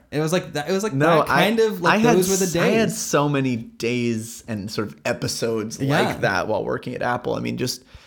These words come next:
Speaker 2: just, it's unbelievable. Um, yeah, exactly. Like,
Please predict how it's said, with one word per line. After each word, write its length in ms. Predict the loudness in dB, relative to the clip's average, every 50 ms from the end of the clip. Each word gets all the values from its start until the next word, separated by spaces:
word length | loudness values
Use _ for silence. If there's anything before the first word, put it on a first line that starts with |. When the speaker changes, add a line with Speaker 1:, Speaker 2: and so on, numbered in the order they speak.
| -20 _ _ _ _ _ _
Speaker 2:
just, 480 | -6 -4 -2 -2 -2 -4 -8 -12 -14 -16 -18 _ _ _ _ _ _ _ _ -8
it's 200 | -8 -8 -8 -8 -6
unbelievable. 1200 | -4 -2 -2 0 0 0 -2 -2 -2 -2 -2 0 0 0 0 0 0 -2 -2 -2 -6 -8 -10 -14 _ -10
Um, 600 | -10 -8 -8 -8 -10 -10 -12 -12 -12 -14 -14 -16 _ _ _ _ _ _ _ _ _ _ _ _ _ _ _ _ _ -8
yeah, 460 | -4 -2 -2 0 0 -2 -4 -6 -10 -12 -12 -10 -8
exactly. 720 | -6 -6 -4 0 0 0 0 0 -4 -6 -6 -6 -6 -6
Like, 280 | -6 -6 -6 -6 -8